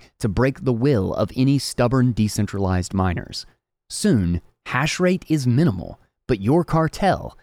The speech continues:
is still receiving the full block reward. But wait,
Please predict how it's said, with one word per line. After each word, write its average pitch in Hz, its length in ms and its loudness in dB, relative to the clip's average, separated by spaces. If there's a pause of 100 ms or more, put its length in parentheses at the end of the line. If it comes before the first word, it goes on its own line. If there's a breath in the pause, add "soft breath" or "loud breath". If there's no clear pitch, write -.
(160)
is - 100 -6
still 156 360 0
receiving 127 580 0
the 131 120 -2
full 90 680 -2
block 95 300 -2
reward. 98 520 -2 (640)
But 196 120 0
wait, 214 360 0